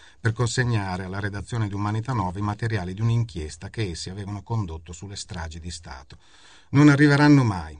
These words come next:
e con loro non arriveranno i materiali che portavano con sé. Moriranno tutti in uno strano incidente stradale, schiantati contro un autotreno guidato da un salernitano, eh, noto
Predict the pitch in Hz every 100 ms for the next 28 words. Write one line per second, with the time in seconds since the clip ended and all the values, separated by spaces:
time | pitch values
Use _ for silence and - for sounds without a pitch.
0 | _ - 117 117 127 131 147 156 165 -
1 | 120 120 120 117 120 110 110 110 113 113
2 | 127 123 120 117 110 107 101 101 92 87
3 | 85 - 69 98 107 120 127 107 110 180
4 | 175 - 151 - 113 110 107 - 113 107
5 | 101 104 95 104 98 95 87 90 - 87
6 | 82 82 78 113 - - 117 107 117 98
7 | 95 - 98 90 92 90 98 113 160 113
8 | 76 76 110 160 78 67 82 85 92 -
9 | _ _ - 147 101 85 - 113 107 131
10 | 175 92 67 73 78 87 - - 76 80
11 | 101 87 78 69